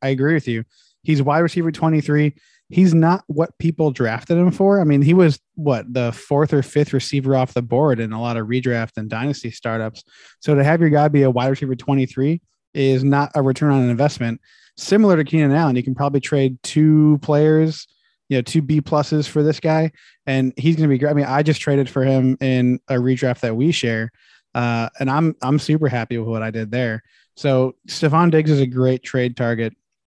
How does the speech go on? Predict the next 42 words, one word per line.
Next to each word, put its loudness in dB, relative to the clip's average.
much 2
like 2
is 2
Brandon 0
Cooks -4
from 0
the 2
Houston 0
Texans. -2
So 4
he's 6
had 4
a 2
couple, 0
eh, 2
games 4
where 4
he 6
was 4
sub 0
ten 2
points 0
in 0
P 0
P 0
R, 2
but 0
every 4
other 6
game 4
he, 4
he 4
wasn't 0
sub -2
ten, 2
we're 2
talking 0
he 2
was -2
seventeen 0
plus -4
points, -4